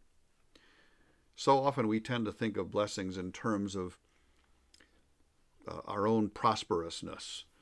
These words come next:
our, uh, the things that we own. But it should be that blessing ultimately is a high-quality relationship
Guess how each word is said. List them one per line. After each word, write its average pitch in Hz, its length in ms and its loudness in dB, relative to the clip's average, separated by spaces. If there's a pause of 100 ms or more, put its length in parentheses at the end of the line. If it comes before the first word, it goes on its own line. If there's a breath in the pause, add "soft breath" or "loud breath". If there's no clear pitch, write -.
(440 soft breath)
our, 92 380 2 (320 soft breath)
uh, 82 300 -8 (500)
the - 140 -10
things 113 320 2
that 113 80 2
we 107 220 0
own. 101 500 -2 (1400 soft breath)
But 117 120 -2
it 113 120 0
should 180 320 4
be 87 300 0 (640)
that - 180 -10
blessing 110 400 0
ultimately 101 500 -2
is 90 80 -4
a 90 60 -4 (100)
high-quality 95 540 0
relationship 87 800 -4